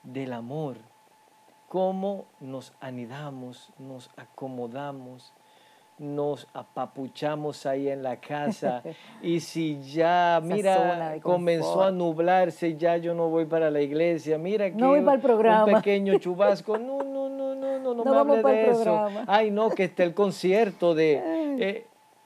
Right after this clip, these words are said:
Speaker 1: ¿cuál es nuestra
Speaker 2: Escúcheme.
Speaker 1: prioridad? ¿Es Jesús nuestra prioridad? ¿Es la iglesia nuestra prioridad? ¿Es el hermano nuestra prioridad?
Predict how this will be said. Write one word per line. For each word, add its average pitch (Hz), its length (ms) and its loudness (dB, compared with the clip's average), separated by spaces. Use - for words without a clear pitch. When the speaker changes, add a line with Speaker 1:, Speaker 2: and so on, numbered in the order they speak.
Speaker 1:
¿cuál 131 260 -4
es 202 100 0
nuestra 165 400 -2
Speaker 2:
Escúcheme. 139 140 -6
Speaker 1:
prioridad? 147 540 -6
¿Es 208 240 0
Jesús 233 640 -6
nuestra 131 380 -8
prioridad? 131 460 -6
¿Es 202 500 0
la 139 140 -6
iglesia 156 600 -2
nuestra 139 420 -6
prioridad? 127 640 -6
¿Es 170 200 -8
el 208 120 -2
hermano 156 580 -6
nuestra 139 600 -4
prioridad? 135 640 -6